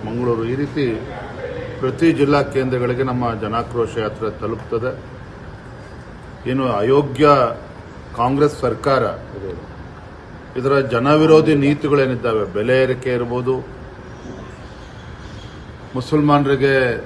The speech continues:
ಸರ್ಕಾರಿ ಕಾಮಗಾರಿಗಳಲ್ಲಿ ನಾಲ್ಕು ಪರ್ಸೆಂಟ್ ರಿಸರ್ವೇಷನ್ ಕೊಟ್ಟಿರ್ತಕ್ಕಂಥದ್ದು, ಎಸ್ ಸಿ ಪಿ, ಎಸ್ ಪಿ, ಟಿ ಎಸ್ ಪಿ,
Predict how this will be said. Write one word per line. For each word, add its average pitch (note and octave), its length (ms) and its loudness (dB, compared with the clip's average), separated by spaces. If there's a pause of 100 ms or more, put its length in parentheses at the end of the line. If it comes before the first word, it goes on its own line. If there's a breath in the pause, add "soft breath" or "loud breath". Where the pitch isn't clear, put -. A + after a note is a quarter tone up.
(320)
ಸರ್ಕಾರಿ C3 400 2 (100)
ಕಾಮಗಾರಿಗಳಲ್ಲಿ B2+ 840 0
ನಾಲ್ಕು B2 400 0
ಪರ್ಸೆಂಟ್ B2 440 -4 (880)
ರಿಸರ್ವೇಷನ್ B2+ 640 2
ಕೊಟ್ಟಿರ್ತಕ್ಕಂಥದ್ದು, A#2 880 -4 (1300)
ಎಸ್ C#3+ 140 2
ಸಿ G3 180 10
ಪಿ, F#3 160 6
ಎಸ್ D3 180 0
ಪಿ, E3+ 80 2 (100)
ಟಿ C#3+ 140 2
ಎಸ್ B2+ 180 -4
ಪಿ, G2 120 -6